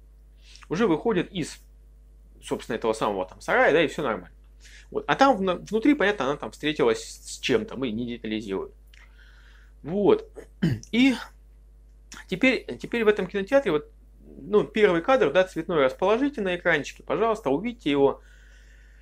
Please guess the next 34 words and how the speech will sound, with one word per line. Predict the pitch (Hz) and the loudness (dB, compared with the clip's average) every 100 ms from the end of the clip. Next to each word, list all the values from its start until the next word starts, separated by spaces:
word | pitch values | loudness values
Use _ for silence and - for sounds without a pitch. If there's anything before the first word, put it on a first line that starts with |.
| - - | -20 -4
И | 220 220 | 0 0
увидьте | 208 233 254 - | 0 0 0 0
в | 160 | -4
кинотеатре | 190 185 214 254 262 170 | -2 -4 0 -2 -2 -8
сидящего, | - 170 214 185 - - 143 226 262 - - - - - - - - - - - - - - | -8 2 6 6 4 -2 2 2 2 -6 -20 -20 -20 -20 -20 -20 -20 -20 -20 -16 -16 -18 -4
<clears throat> | 160 139 | 0 0
сидящего | - 160 233 233 170 | -2 4 4 4 0
на | 160 175 | 0 -2
каком-то | 208 220 - 151 | 2 2 2 0
ряду, | 185 254 285 - - - - - - - - | 0 0 -2 -4 -20 -20 -20 -20 -20 -20 -10
э, | 113 117 113 110 107 | -6 -2 0 0 -2
сидящего | 139 - 214 165 139 | 6 6 6 -2 2
вас, | 123 113 - | 2 0 -4
сидящую | 135 147 190 - 135 120 | -2 2 2 0 -4 2
вас, | 107 90 - - | 2 0 -14 -6
да? | 135 185 - - - - - - | -4 -4 -10 -20 -20 -20 -20 -4
Ну, | 247 156 | -2 -2
в | |
смысле | 214 - 143 | -2 -2 4
вас, | 135 123 - | 6 6 2
в | |
смысле | 175 180 151 | -10 -6 -4
тоже | 135 - | -4 -6
там | 98 113 | -12 2
девушку, | 185 180 - 135 | 4 4 2 -4
очень | 139 127 | -4 -4
похожую | 101 - 139 117 | -6 -2 -2 0
на | 110 110 | 2 2
вас, | 98 | 2
прям | - 113 104 | -2 -8 -8
там | 95 | -12
один | 98 131 131 | -10 -8 -2
в | |
один. | 113 107 | -2 -2